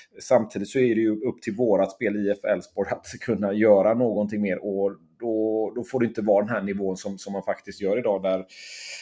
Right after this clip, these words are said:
där man kan säga att det, det centrala mittfältet är inte bra. Eh, det är för få som, som tar, eh, rätt delar, få som håller i bollen, få som vågar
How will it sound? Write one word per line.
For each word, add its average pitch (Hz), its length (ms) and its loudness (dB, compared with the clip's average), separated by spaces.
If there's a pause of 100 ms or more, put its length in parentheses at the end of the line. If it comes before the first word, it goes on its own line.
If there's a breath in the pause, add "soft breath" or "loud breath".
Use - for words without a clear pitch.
(140 loud breath)
där 104 200 2
man 104 140 -4
kan 107 120 0
säga 104 160 2
att - 80 -12
det, 107 180 -6 (280)
det 117 60 -4
centrala 107 480 4
mittfältet 117 680 0 (160)
är 113 380 -12 (600)
inte 123 440 -2
bra. 113 360 4 (160)
Eh, 104 1000 -2 (280)
det 104 100 -8
är 117 40 -6
för - 120 2
få 117 240 0
som, 117 200 -4
som 113 220 -6
tar, 110 340 6
eh, 113 440 4
rätt 110 380 0
delar, 101 360 4
få 113 280 2
som 104 180 -4
håller 101 380 2
i 113 40 2
bollen, 101 400 2
få 107 200 -4
som 104 460 -8
vågar 104 640 0